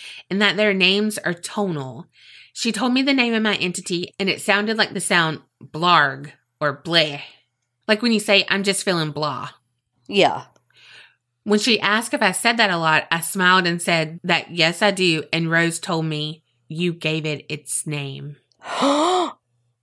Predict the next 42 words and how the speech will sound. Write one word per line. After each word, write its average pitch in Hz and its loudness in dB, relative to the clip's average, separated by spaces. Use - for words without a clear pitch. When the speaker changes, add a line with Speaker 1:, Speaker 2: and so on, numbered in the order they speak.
Speaker 1:
Rose 226 4
was 220 2
really 247 2
good 226 2
at 208 0
not 196 2
letting 202 4
me 190 -2
get 175 0
scared, 151 -4
and 175 -2
she 202 2
explained 214 0
that 196 2
in 220 2
her 285 0
experience 175 -4
and 185 -2
what 202 2
she's 214 -4
learned, 160 0
these 220 0
fallen 226 4
entities, 170 -6
once 202 0
you 277 0
learn 226 0
their 226 0
name 165 -2
and 165 -4
command 185 0
them 156 -4
to 175 -8
go 165 2
into 214 0
the 220 -2
light, 160 0
that 165 -2
they 175 2
have 170 -2
to - -6
go. 143 -6